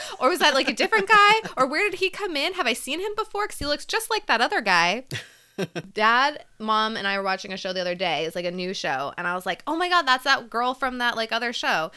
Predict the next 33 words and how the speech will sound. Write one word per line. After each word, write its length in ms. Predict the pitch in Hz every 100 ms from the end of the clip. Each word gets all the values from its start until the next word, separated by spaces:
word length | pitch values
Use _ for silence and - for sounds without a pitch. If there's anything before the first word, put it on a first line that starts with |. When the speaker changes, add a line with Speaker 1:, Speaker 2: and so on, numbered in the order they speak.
| -
Speaker 1:
And 120 | 208
Dad's 180 | 214 208
like, 200 | 220 -
"Yeah." 380 | 349 415 233 180 -
And 120 | - 208
Mom's 180 | 214
like, 160 | 214 214
"No, 220 | 214 226
I've 100 | 269
never 220 | 247 247
seen 180 | 254 269
her 60 | 262
before 420 | 247 - 190 185
except 260 | 196 208 190
for 120 | 202
this 120 | 233
show." 300 | - 165 156
And 140 | 196 214
we 80 |
were, 80 | 269
like, 200 | 311 311
convinced 500 | 269 302 269 220 247
that 120 | 302
she 120 | - 285
was 80 |
in 80 | 277
another 240 | 269 254 262
show. 280 | 311 269 -
And 120 | 226
then 60 | 226
I 60 |
looked 240 | 220 226 247
up 260 | 233 _